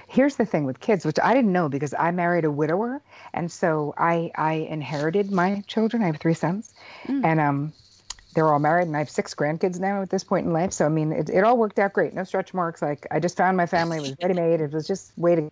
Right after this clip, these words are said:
Speaker 1: go. But they were, you know, rough teenagers at that point. Wait, did I have a point? What, what were we just talking about? Oh, yeah. What I
Speaker 2: <laughs>
Speaker 1: wanted to say, God, this is what happens when you're not twenty-five,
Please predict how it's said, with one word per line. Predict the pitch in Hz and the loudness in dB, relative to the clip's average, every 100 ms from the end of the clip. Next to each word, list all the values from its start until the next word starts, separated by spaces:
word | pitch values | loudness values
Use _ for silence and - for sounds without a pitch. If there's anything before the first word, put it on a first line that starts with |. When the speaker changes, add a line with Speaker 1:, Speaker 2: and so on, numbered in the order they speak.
| - | -4
Speaker 1:
go. | 147 - - - - - - | -6 -6 -16 -20 -20 -16 -2
But | 190 | 2
they | 269 | 4
were, | 196 | 4
you | 170 - | 2 -2
know, | 143 143 - 190 | -6 -8 -14 -12
rough | 160 165 - | -4 -4 -6
teenagers | 208 180 143 147 | -10 -10 -10 -10
at | 139 | -12
that | - - | -12 -10
point. | 277 190 - _ - _ _ _ - | -6 -6 -8 _ -20 _ _ _ -6
Wait, | 196 | -4
did | - 135 | 0 0
I | |
have | 190 | -2
a | 202 | -4
point? | 185 247 | -8 -8
What, | 180 | -10
what | - 202 | -6 -6
were | 247 | -4
we | 247 | -4
just | 254 | -4
talking | 254 233 | -4 2
about? | 247 | 4
Oh, | |
yeah. | 220 139 _ _ _ - - | 4 0 _ _ _ -14 -2
What | 170 | 0
I | |
Speaker 2:
<laughs> | 165 | 2
Speaker 1:
wanted | 202 226 | 2 0
to | 208 | -4
say, | - 139 147 - - | -6 -10 -10 -14 -12
God, | 143 | -10
this | 143 165 | -10 -8
is | 160 | -6
what | |
happens | 160 156 151 | -2 -2 -2
when | 143 | 0
you're | 139 | 0
not | 170 - | 0 -2
twenty-five, | 131 135 147 | -6 -4 -8